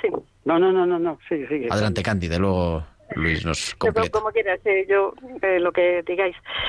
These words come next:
Speaker 1: Bueno, en, en principio, eh, el adolescente es, es el que quizás tenga esta repercusión, puesto que, eh, digamos que desplaza en ese momento evolutivo, eh, su foco de interés hacia lo,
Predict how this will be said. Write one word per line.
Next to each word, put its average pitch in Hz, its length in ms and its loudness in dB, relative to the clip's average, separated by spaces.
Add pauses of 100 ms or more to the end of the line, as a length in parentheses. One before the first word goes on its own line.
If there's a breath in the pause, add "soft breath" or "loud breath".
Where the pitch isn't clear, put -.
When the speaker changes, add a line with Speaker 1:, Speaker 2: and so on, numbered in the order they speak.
(120)
Speaker 1:
Bueno, 220 180 2
en, 190 60 0 (120)
en 202 200 -2
principio, 233 540 -4 (160)
eh, 185 280 0 (320)
el 185 160 2
adolescente 185 760 2
es, 196 120 -4
es 185 280 0
el 175 160 0
que 180 160 2
quizás 190 400 -2 (480 loud breath)
tenga 185 200 2
esta 196 160 -4
repercusión, 185 600 -2
puesto 180 420 0
que, 190 360 0 (300)
eh, 165 40 0
digamos 170 340 2
que 185 100 2
desplaza 190 580 0
en 175 100 4
ese 170 140 -2
momento 175 340 4
evolutivo, 180 600 2
eh, 175 120 -2
su 180 140 0
foco 180 220 0
de 180 80 -2
interés 175 320 0
hacia 180 380 0
lo, 170 200 2